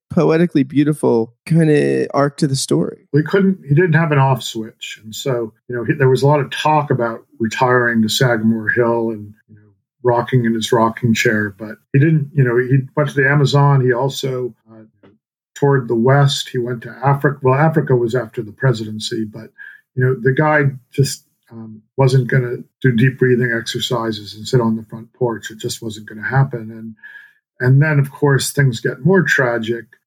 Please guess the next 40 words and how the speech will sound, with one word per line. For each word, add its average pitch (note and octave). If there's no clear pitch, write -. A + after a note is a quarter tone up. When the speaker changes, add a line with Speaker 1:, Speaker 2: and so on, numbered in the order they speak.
Speaker 2:
as B2+
he C#3
kind C3
of A2+
gets C#3
so F#3
aggressive B2
about A2+
the A2
First B2
World A#2+
War B2
and A2+
pushes C#3
his, A2+
you G#2+
know, G#2+
children B2
to A2
be E3+
on D3+
the C#3
front C#3
lines B2+
and G#2
to, A2+
you G#2+
know, -
be D3
manly C#3
like B2
him. B2+
And, A2+
and A2
of -
course, -
that B2
ends, A2+
you G#2+
know, G#2